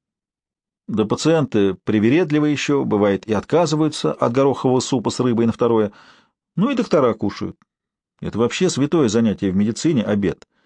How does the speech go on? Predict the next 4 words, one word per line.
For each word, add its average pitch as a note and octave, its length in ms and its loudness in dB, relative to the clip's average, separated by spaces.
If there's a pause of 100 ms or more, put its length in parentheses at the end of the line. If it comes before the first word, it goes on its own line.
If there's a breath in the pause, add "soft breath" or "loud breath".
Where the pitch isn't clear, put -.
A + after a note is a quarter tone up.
(140)
Запеканка, C3+ 880 -2
омлет, D#3 400 0
компот B2 420 0
слабительный. C#3 600 0